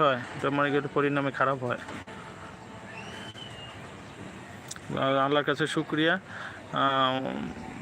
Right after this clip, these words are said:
যে আল্লাহ আমাকে সব কিছু দিছে। কম, আর মানে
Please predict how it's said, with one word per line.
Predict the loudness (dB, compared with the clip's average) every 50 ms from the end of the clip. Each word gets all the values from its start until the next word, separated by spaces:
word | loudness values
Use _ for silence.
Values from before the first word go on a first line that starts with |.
| -4 -2 2
যে | 2 2 4 2 2 2 2 2 2 4
আল্লাহ | 6 8 8 8 8
আমাকে | 6 4 2 2 0 2 2
সব | 2 2 2 0
কিছু | 0 2 2 2 2
দিছে। | 0 0 -2 -4 -4 -6 -10 -12 -12 -12 -8 0 4
কম, | 6 6 6 6 2 0 -2 -2 0 2
আর | 2 2 4 4
মানে | 4 4